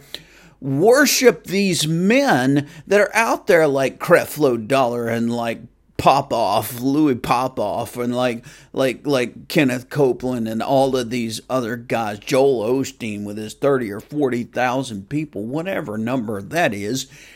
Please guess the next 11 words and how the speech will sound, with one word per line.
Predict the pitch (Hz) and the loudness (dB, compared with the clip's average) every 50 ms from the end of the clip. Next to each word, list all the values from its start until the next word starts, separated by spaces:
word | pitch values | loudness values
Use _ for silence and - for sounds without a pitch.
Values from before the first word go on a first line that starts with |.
| - - - - - | -20 -20 -20 -20 -14
And, | - - 180 185 180 | -6 -2 0 0 0
and, | 180 - 190 185 185 - - | 0 2 0 0 0 0 -4
and | 190 180 180 | -2 0 0
they | 185 180 180 | 0 0 0
have | 156 165 208 220 247 254 254 - | -2 -2 -2 -2 -2 -2 0 2
this | 202 170 - - | 2 2 2 2
intense | 170 165 147 135 139 - 202 220 233 220 - - | 0 0 0 -2 -2 0 0 0 0 -2 -4 -10
following, | 185 160 - - - - - - - - - 269 254 - - 175 151 147 151 160 156 | -14 -14 -16 -18 -18 -16 -14 -12 -10 -6 -4 -4 -2 0 0 0 0 0 0 -2 -2
and | - - 196 208 208 208 220 | -4 -4 -6 -4 -2 -2 -2
they're | 226 233 233 | 0 0 0
not | 226 226 220 220 220 220 233 247 277 294 302 294 285 254 - - - - - | -2 -2 -2 -2 -2 -2 0 2 4 4 6 6 4 2 0 -4 -8 -10 -10